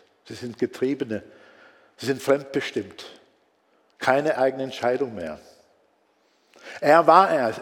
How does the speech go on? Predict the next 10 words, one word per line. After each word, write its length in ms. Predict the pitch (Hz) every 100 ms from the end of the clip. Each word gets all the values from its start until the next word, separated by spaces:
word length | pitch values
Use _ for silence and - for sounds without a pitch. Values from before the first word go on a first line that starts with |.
| -
er 200 | 135 151
war 240 | 160 151
es, 220 | 113 104 -
der 160 | 117
Maria 580 | 110 107 117 147 147 139 - - - - _
ihre 320 | - 123 110 107
Würde 320 | 147 139 -
zurückgab. 760 | - 131 151 - 95 65 - - - _ _ _ _ _ _ _ _ _ _ _ _ _ _ _ _ _ _ _ _ _ _ _ _ _ _ -
Hatte 260 | 113 - 113
sie 460 | - 131 170 143